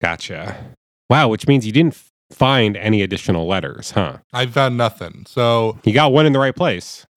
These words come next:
Speaker 2: a fifth, I had H in the same spot. I could have thought about that a little longer, but
Speaker 1: Yeah.
Speaker 2: whatever. What are you gonna do?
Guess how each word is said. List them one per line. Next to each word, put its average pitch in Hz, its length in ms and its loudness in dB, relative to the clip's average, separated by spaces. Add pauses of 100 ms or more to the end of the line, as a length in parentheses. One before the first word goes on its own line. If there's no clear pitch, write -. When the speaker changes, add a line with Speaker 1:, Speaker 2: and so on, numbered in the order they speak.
Speaker 2:
a 147 60 -12
fifth, - 560 0
I 127 120 0
had 131 220 0
H 127 280 -4
in 123 120 -6
the 110 60 -4
same 110 220 -4
spot. 104 300 -2
I 98 80 -4
could - 180 0
have 131 80 -2
thought 113 220 2
about 104 180 -2
that 101 140 -4
a - 20 -6
little 98 220 -6
longer, 95 340 -8
but 90 160 -6
Speaker 1:
Yeah. 95 100 0
Speaker 2:
whatever. 104 300 -2
What 107 100 -6
are 110 40 -6
you 107 120 -6
gonna 87 220 -12
do? 101 40 -20